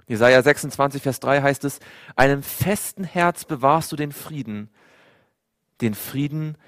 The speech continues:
weil es auf dich vertraut.“ Das beste Argument, das vielleicht unbeantwortbar ist, kann doch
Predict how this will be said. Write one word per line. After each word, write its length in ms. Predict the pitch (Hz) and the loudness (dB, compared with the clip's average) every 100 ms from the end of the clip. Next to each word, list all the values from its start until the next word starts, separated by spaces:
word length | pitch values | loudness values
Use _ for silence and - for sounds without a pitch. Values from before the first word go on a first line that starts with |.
| _ _ | _ _
weil 280 | 127 110 120 | -2 0 2
es 300 | 127 - - - | 0 -2 -8 -4
auf 220 | 107 - | -6 -4
dich 260 | 113 107 - | -8 -8 -12
vertraut.“ 640 | 113 - - 110 - - _ _ _ _ _ _ - - | -16 -16 -18 -18 -20 -20 _ _ _ _ _ _ -10 -4
Das 160 | 151 | -4
beste 400 | - 247 - - | 0 -4 -2 0
Argument, 540 | 185 180 175 208 185 - - - | 0 2 2 2 0 -12 -20 -8
das 160 | 170 | -8
vielleicht 340 | - 175 - - | 0 0 0 -6
unbeantwortbar 880 | 269 277 - 240 233 202 185 143 123 | -4 2 2 0 -4 0 0 0 -4
ist, 380 | 107 - - - | -6 -10 -14 -6
kann 220 | 156 135 | -6 -2
doch 340 | 175 208 - | -2 -4 -10